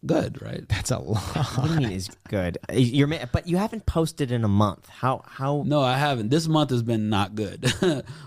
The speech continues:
Speaker 1: But, but before this, for example, my biggest month, I was ma-, I think I made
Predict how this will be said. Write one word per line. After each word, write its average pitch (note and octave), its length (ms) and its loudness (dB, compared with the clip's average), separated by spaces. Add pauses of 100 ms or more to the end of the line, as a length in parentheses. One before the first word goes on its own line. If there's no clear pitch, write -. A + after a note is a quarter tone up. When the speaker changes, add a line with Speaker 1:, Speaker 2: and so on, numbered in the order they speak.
Speaker 1:
But, B2 600 2 (280)
but C3 240 4
before D#3+ 320 2
this, E3 180 2
for F3 260 0
example, C#3+ 340 2
my D3+ 120 4
biggest G3 380 2
month, E3 380 2 (440)
I C#3+ 120 4
was D#3+ 200 2
ma-, D3 260 4
I C3+ 100 0
think D#3 180 -2
I D#3+ 60 4
made A#2 360 2